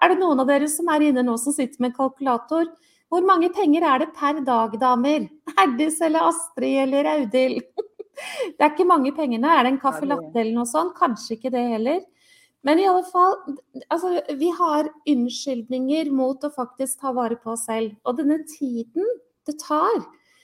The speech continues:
Speaker 1: altså, du kan ikke ta deg selv på alvor med mindre du faktisk gir deg selv tid, og da er det jo veldig fornuftig å bruke den tiden til noe som veldig, veldig gjør forskjell, da.
Speaker 2: Mm.
Speaker 1: Men jeg får stadig spørsmål, "Hvor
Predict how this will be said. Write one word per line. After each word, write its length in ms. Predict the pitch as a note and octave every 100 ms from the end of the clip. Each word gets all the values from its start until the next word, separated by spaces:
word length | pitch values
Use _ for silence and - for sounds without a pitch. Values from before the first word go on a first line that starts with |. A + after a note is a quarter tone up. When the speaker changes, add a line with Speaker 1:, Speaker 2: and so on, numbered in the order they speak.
| _ _ _ _ _ -
Speaker 1:
altså, 160 | D#4
du 120 | F#4 F#4+
kan 580 | - - A#3+ A3 A3
ikke 360 | B3 C#4 - A4 A4+
ta 180 | E4 C#4
deg 160 | C#4+
selv 300 | D4+ C#4 B3
på 60 | C#4
alvor 320 | C4 A#3 G#3+ A3+
med 100 | B3
mindre 280 | A3+ G3+ A3+
du 100 | A#3+
faktisk 420 | A#3+ A#3 A#3+ -
gir 140 | A#3
deg 120 | A#3 A#3
selv 320 | B3+ B3 B3
tid, 300 | - F#4 F#4
og 80 | C#4+
da 180 | C#4+
er 60 | B3+
det 80 | C4
jo 80 | C#4+
veldig 640 | B3+ D#4+ E4+ G#3 F3+ A3+
fornuftig 520 | A#3 F#4+ A#3+ - -
å 40 | C4+
bruke 380 | B3 B3 A3 A#3
den 220 | A3+ A#3
tiden 360 | A#3 G3+ G3+
til 120 | A3+ A#3+
noe 160 | A3+
som 260 | G3+ A3+ A#3
veldig, 480 | A#3 G3 A3 A3+ -
veldig 800 | A3 G#3+ C4 F4+ C4 F#3+ F3 D4+
gjør 240 | B3+ A#3 B3+
forskjell, 380 | C#4 - F4 F#4+
da. 160 | G#3 - - _ - - _ -
Speaker 2:
Mm. 80 | G3+
Speaker 1:
Men 280 | G#3+ D#4+ E4+ E4 - -
jeg 140 | D#4+ E4+
får 320 | E4 F4 F4+
stadig 400 | F4 F4+ C4+ B3+
spørsmål, 460 | B3+ A#3 - B3 B3
"Hvor 160 | C#4+